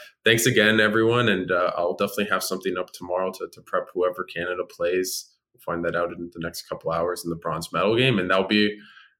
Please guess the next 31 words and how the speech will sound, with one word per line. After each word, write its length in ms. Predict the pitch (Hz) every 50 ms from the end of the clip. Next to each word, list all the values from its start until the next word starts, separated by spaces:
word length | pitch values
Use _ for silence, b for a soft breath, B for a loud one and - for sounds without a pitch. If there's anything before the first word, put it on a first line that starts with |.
| _ -
uh, 320 | 90 87 87 82 85 85 -
I 60 | -
hope 220 | - 131 139 139
people 260 | 139 151 - - 127 123
stay 220 | - - 117 110
up 140 | 110 110 -
for 80 | -
four 240 | 107 - 110 107 107
thirty. 340 | 107 107 110 110 110 113 90
I 140 | 82 90 95
know 140 | 98 98 92
I 240 | - 78 90 90
am. 340 | 95 98 104 113 123 123 - - -
Um, 480 | 95 95 92 90 92 92 95 95 95 - - B B B B _
somehow 320 | - 110 120 139 131 127
fiba 340 | 123 - 123 113 110 120 104
made 140 | 107 107 101
it 140 | 104 95 95
an 120 | 95 - -
earlier 380 | 107 110 117 117 113 101 101
game 260 | 95 95 90 87 - -
by 100 | 85 87
fifteen 460 | - - 95 90 - - 90 87 87
minutes. 400 | 87 87 87 78 - - - -
So 100 | 90 85
that's, 360 | - - - 98 - - -
that's 200 | - 110 113 113
how 220 | - 139 120 113
it 80 | 101 92
works, 320 | 101 95 90 87 - -
right? 240 | 82 82 87 92 90